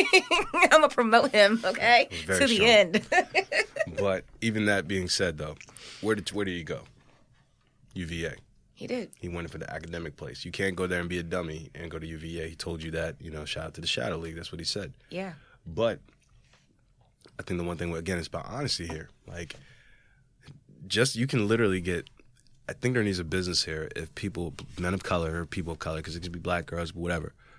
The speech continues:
Speaker 2: You know, we just need to understand our finance and our bags there. There's courses that's taught. We need accountants, you know, but I don't really, I think they're two separate issues.
Speaker 1: Mm-hmm.
Speaker 2: I, it's, it's, for me, it's just like, these are simple fixes, not versus,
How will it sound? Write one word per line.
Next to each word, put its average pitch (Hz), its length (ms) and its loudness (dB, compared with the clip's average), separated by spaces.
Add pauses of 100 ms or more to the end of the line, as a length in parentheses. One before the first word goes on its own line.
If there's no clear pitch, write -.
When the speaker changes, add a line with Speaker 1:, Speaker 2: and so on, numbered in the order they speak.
(280)
Speaker 2:
You - 60 -8
know, 87 100 -6
we 87 120 -4
just 98 120 -4
need 92 140 0
to 80 80 -4
understand 85 340 -4
our 85 60 -8
finance 87 400 -6
and 80 100 -4
our 80 40 -4
bags 87 340 -4
there. 82 100 -6
There's 87 200 -2
courses 87 420 -2
that's 82 140 -2
taught. 117 240 0
We 85 100 -4
need 87 220 -2
accountants, - 640 -2 (500)
you 85 60 -8
know, 87 120 -6
but 85 260 -6 (800)
I 98 60 -10
don't 107 120 -4
really, 95 240 -2 (540)
I 95 60 -4
think 113 140 0
they're 98 60 2
two - 140 -2
separate - 280 -2
issues. - 360 -6 (100)
Speaker 1:
Mm-hmm. 156 220 -12 (120)
Speaker 2:
I, - 100 -8
it's, - 380 -6
it's, - 240 -12
for - 140 -10
me, 95 140 -4
it's 92 160 -4
just - 160 -6
like, 85 100 -4
these 87 120 -6
are 85 60 -4
simple 80 280 -4
fixes, - 500 -8
not 90 260 -2
versus, 85 520 -6